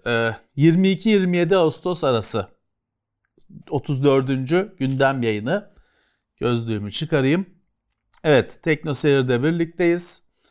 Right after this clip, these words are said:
Murat'ın her zaman yaptığı duyurular bana kaldı. Tekno Seyir'i YouTube'dan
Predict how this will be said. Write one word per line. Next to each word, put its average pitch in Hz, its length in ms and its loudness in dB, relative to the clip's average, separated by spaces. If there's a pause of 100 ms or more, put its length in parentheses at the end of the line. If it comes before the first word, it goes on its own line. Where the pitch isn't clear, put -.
(1120)
Murat'ın 147 440 2
her 147 160 2
zaman 139 280 0
yaptığı 135 520 0
duyurular 131 520 0
bana 139 240 -2
kaldı. 139 600 0
Tekno 131 320 -4
Seyir'i 127 580 -2 (420)
YouTube'dan 127 840 0